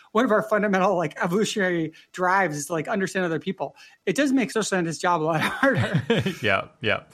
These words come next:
Speaker 2: Okay, so yeah, I, I agree with you from reading papers. I've seen lots of things like this. Importance hacking seems like a really big deal. What, um,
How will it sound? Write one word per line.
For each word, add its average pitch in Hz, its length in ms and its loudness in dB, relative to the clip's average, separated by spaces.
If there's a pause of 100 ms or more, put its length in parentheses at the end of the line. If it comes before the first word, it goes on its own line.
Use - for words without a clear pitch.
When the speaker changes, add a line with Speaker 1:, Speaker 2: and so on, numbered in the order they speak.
(500)
Speaker 2:
Okay, 226 180 4
so 185 140 2
yeah, 175 240 4
I, 151 240 4
I 160 140 4
agree 151 200 2
with 147 120 -2
you 127 100 0
from 123 360 -4
reading 117 280 0
papers. 113 400 -2
I've 104 180 0
seen 117 300 -2
lots 110 240 -4
of 104 260 -6 (200)
things 117 180 -2
like 107 140 2
this. 104 180 -4
Importance 123 480 -2
hacking 110 300 -4
seems 110 220 -4
like 107 120 0
a 107 60 -2
really 101 220 -2
big 95 200 -8
deal. 101 320 -2 (240)
What, 160 240 2
um, 160 340 0